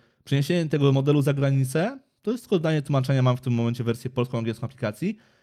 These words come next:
więc, e, to jest tylko jakby kwestia wejścia na nowy rynek, czyli jak-, jakiegoś tam marketingu. Natomiast to, czy sprzedajesz plan tutaj w Polsce, czy dla Niemca, czy dla Amerykanina, to jest bez znaczenia, bo tak naprawdę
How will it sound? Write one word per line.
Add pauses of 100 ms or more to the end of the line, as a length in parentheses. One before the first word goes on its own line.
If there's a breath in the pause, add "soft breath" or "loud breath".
(160)
więc,
e,
to
jest
tylko
jakby
kwestia
wejścia
na
nowy
rynek,
czyli
jak-, (240)
jakiegoś
tam
marketingu. (340 soft breath)
Natomiast (260)
to,
czy
sprzedajesz
plan
tutaj
w
Polsce,
czy
dla
Niemca,
czy
dla
Amerykanina, (260)
to
jest
bez
znaczenia,
bo
tak
naprawdę